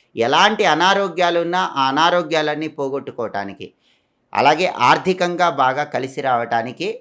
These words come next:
లవణ దీపదానం అనే ఒక ప్రత్యేకమైన దీపదానం ఇవ్వాలి. ఈ లవణ దీపదానం చాలా శక్తివంతమైందని పౌరాణిక గ్రంథాల్లో చెప్పారు. కార్తీక మాసంలో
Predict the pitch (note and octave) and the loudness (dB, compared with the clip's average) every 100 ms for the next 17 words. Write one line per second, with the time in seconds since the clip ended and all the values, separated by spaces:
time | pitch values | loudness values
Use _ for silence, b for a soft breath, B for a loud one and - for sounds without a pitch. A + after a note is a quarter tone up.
0 | - A2+ B2 D3+ G#3 A3+ F#3+ F3 E3+ E3 | -8 0 2 4 2 0 -2 -2 -2 -2
1 | F3 D3+ B2+ B2 C3 C#3 A2+ - A2+ B2+ | -2 2 2 2 0 -2 -6 -6 -6 -4
2 | A#2+ A#2 A2+ A2+ A2 - D3+ D3 C#3 A#2 | -6 -8 -8 -8 -10 -2 0 0 -2 -8
3 | A2 G#2+ F#2+ G#2+ A2 G2+ F#2+ A#2 C3+ F#2 | -8 -10 -10 -10 -6 -4 -4 -6 -10 -10
4 | F2+ F2 F#2+ F#2+ E2+ - _ _ _ _ | -8 -8 -10 -10 -12 -16 _ _ _ _
5 | - A2+ C3 A#2 A2+ D3 G3 F3 E3+ E3+ | -8 -4 -2 0 0 2 0 -2 -4 -4
6 | D3+ D3 C#3+ D3 D3 - C3 D#3 F#3 G3+ | -2 0 0 -4 -8 -8 -2 2 2 2
7 | F#3 - D#3+ D3 C3+ C#3 C3+ C3 C3 E3 | -4 -8 -6 -6 -6 -8 -8 -10 -10 -8
8 | C#3 B2 C#3 C#3 C3+ A#2+ G#2 A2 G#2+ G#2+ | -4 -2 -2 -2 -4 -10 -8 -10 -6 -6
9 | A2+ D3+ C3 - E2+ D#2+ _ _ _ _ | -6 -8 -12 -12 -14 -16 _ _ _ _
10 | _ _ _ - B2+ C3 D#3+ D3+ C#3+ C#3 | _ _ _ 2 2 2 -2 0 0 -2
11 | C#3 C#3 E3+ C4 | -4 -2 -2 -2